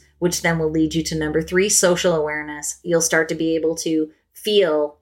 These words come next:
the power versus force in your relationship, and you will be able to become more self-aware,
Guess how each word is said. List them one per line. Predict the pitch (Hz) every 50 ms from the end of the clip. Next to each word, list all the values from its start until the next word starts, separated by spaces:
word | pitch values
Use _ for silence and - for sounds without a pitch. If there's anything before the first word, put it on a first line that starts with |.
| _ _
the | - 156
power | - - 160 160 165 170 160
versus | 156 160 160 - - 165 -
force | - 170 156 156 151 -
in | 156 156
your | 151 151
relationship, | 147 151 151 165 202 240 233 214 180 170 - 156 147 147 - - _ _ _ _ _ _ -
and | 165 160 160 160 151
you | 160 170 160
will | 156 170 165
be | 156 175 160 156 -
able | 175 175 170 175 175 175
to | 170 - 170 160 160 156 156 156 - _ _
become | - 156 151 - 214 233 240
more | 240 226 185
self-aware, | - 175 156 151 156 151 151 151 151 143 147 160 165 170 -